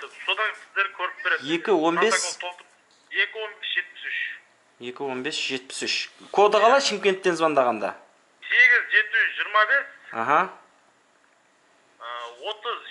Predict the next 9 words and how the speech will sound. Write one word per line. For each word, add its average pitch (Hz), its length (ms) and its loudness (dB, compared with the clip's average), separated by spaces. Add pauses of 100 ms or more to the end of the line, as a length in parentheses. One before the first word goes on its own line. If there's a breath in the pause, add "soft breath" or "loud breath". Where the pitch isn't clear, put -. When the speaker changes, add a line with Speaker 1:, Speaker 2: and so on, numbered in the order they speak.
(140)
Speaker 1:
жеті, 277 400 2 (280)
Speaker 2:
Аха. 139 380 0 (800)
Speaker 1:
екі - 160 -8
он 208 240 -12
бес 220 100 -2 (100)
жетпіс - 300 -12
үш. - 280 -14
Speaker 2:
Болды, 113 300 2
болды. 92 280 -10